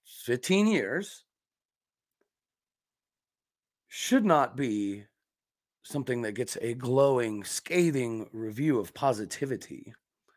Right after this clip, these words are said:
Uh, but if you are looking for a scathing review of positivity, I, I think that you should probably go check out simply safe dot com.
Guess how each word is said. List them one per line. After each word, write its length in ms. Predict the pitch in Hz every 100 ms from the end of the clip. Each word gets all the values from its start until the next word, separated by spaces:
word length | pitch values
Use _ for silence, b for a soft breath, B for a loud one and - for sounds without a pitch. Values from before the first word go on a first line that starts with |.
| _ _ _ _ _ _ _ _ _ _ _ _ _ -
Uh, 160 | 160
but 440 | 151 131 233 202 143
if 140 | 139
you 160 | 143 139
are 260 | 180 294 349
looking 400 | 151 127 107 104
for 260 | - 104
a 100 | 80
scathing 760 | 95 - - 110 101 87 85 87
review 400 | 117 104 98 104
of 120 | 90
positivity, 1000 | - 131 120 127 - 185 160 165 185 180 131 _ -
I, 380 | 214 208 208 196 _ _ -
I 160 | 165
think 280 | 185 214 202
that 120 | 147
you 80 | 143
should 240 | 143 143 135
probably 600 | - - 220 202 170 160
go 160 | 143 139
check 340 | - 123 -
out 180 | 98 -
simply 360 | - 190 185
safe 400 | 180 - 113 113 - 80
dot 280 | 104 101
com. 440 | - 117 90 73